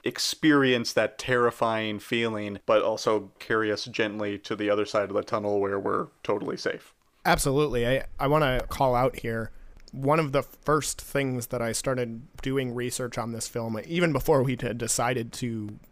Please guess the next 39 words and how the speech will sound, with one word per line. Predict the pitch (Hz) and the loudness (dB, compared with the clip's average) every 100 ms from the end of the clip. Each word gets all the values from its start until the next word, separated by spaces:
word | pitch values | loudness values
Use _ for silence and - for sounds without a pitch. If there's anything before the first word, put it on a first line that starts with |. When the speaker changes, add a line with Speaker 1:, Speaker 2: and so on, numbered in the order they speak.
| _ _ - | _ _ -4
Speaker 2:
take | 139 127 | 0 0
this | 117 - | -2 -2
on | 120 117 | -2 -2
as | 107 | -4
an | 107 | -4
episode, | 113 156 - 113 113 - | -2 -2 -2 -4 -6 -4
there's | 120 117 117 | -2 -2 -2
a | 117 110 | -6 -4
really | 131 131 | 0 0
great | 117 127 113 | 2 0 0
video | 117 131 120 | 0 2 2
essay | - 113 117 113 107 - - - - | 0 -4 -6 -8 -10 -12 -16 -10 -4
about | 131 127 123 - - | 0 2 2 0 -2
one | 131 139 143 | 2 4 4
scene | - 147 131 | 2 0 0
in | 117 | -2
particular. | 113 151 131 123 104 110 - | -4 -4 -2 -2 -2 -6 -8
We | 131 | -2
see | 147 | 2
that | 131 127 - 131 | 2 2 -2 -4
there's | 127 | -2
that | 123 - | -2 -2
scene | - 143 135 123 117 | -2 0 -2 -2 -6
where | - 123 117 113 - _ | -4 -2 0 -4 -8 _
Ripley | 131 123 147 - 143 135 120 - - _ _ - | -8 0 0 2 2 2 -2 -8 -20 _ _ -4
is | 127 | -4
fighting | - 160 165 139 131 120 | 2 6 6 4 2 0
with | 120 113 - - _ 139 | -2 -2 -6 -18 _ -2
Ash, | 139 113 110 - - - 120 | 0 0 -4 -8 -14 -16 -8
who | 127 | -6
we | 123 127 | -2 -2
later | 120 117 113 113 - - - | 0 -2 -2 -4 -8 -20 -10
realize | 135 127 120 107 110 - | -2 0 2 0 -2 -6
is | 113 | -6
actually | 101 - 104 | -6 -6 -6
an | 110 | 0
android | 135 123 123 113 | 0 2 0 -2
in | 107 | -6
disguise. | - 180 131 113 | 0 4 4 2